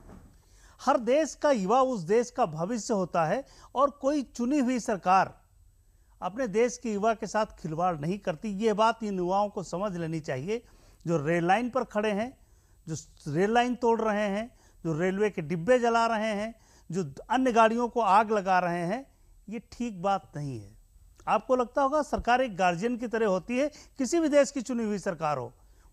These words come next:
वो देश के विरोध में कोई नीति नहीं बनाती है। विपक्ष के जो लोग दूसरों के कंधों के इस्तेमाल कर रहे हैं, अभी तक, अ, किस-, किस-, किसानों के कंधों पर बंदूक रख के वार कर रहे थे, अब युवाओं के कंधों पर बंदूक रख के वार कर रहे हैं, ये देश के लिए शुभ नहीं है।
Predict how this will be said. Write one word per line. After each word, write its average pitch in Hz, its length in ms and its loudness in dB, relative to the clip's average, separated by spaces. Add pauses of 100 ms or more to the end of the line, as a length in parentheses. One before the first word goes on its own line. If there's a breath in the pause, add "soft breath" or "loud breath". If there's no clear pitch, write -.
वो 175 60 -4
देश 202 340 2
के 262 100 -4
विरोध 202 340 2
में 220 160 -4
कोई 233 200 -4
नीति 185 380 -4
नहीं 175 220 -4
बनाती 117 460 -6
है। 104 140 -18 (1000 soft breath)
विपक्ष 208 340 4
के 285 120 -2
जो 262 160 0
लोग 269 280 2
दूसरों 233 360 -2
के 254 120 -4
कंधों 233 340 2
के 240 100 -4
इस्तेमाल 233 400 2
कर 233 160 0
रहे 226 180 4
हैं, 240 160 2
अभी 196 220 0
तक, 214 200 0
अ, - 120 -20
किस-, 202 500 -2
किस-, 190 240 -4
किसानों 208 360 2
के 220 120 -6
कंधों 226 280 0
पर 220 160 0
बंदूक 214 340 0
रख 214 160 -2
के 226 80 -2
वार 208 220 4
कर 208 160 -2
रहे 202 180 4
थे, 208 220 -2 (300 loud breath)
अब 208 140 0
युवाओं 254 320 4
के 254 120 -6
कंधों 247 300 2
पर 240 140 2
बंदूक 214 340 2
रख 208 160 0
के 220 80 0
वार 196 220 4
कर 190 160 -4
रहे 185 160 0
हैं, 226 220 -2 (400 soft breath)
ये 180 40 -4
देश 220 320 4
के 262 100 -4
लिए 247 160 2
शुभ 202 280 -4
नहीं 190 260 -2
है। 117 140 -8